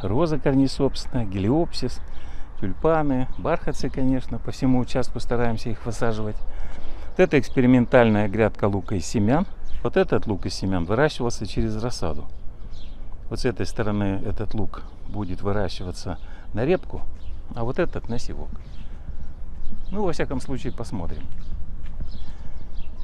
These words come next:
Этот способ тоже практикуется, и он имеет право на существование. Вот эта молодая клубника из усов прошлого года.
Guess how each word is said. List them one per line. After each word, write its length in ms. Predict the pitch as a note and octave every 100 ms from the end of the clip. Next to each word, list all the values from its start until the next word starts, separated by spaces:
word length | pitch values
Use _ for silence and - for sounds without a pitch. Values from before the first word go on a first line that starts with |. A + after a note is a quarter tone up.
| - - - - -
Этот 260 | B2+ A#2+
способ 440 | - - F#3 - - - - - -
тоже 220 | - D#3
практикуется, 880 | C#3+ C#3+ - B2 C3+ B2 A2+ A#2 G#2+ - - - - - - - - - - - -
и 120 | B2
он 200 | C#3+ D#3+
имеет 260 | A#2 A#2 A#2+
право 260 | G#2+ G#2+ G#2+
на 100 | G2
существование. 800 | - - - A2 G2 F2 F2 D2+ - - - - -
Вот 120 | A#2
эта 300 | D3+ - G#2+
молодая 560 | F#2+ G#2 G2+ G#2+ F#2+ F2+
клубника 540 | G#2 F#2 G2+ F#2+ G2
из 120 | E2+
усов 300 | F2+ - F#2+
прошлого 480 | - G#2 - F#2 F2
года. 360 | E2+ G#2+ A2+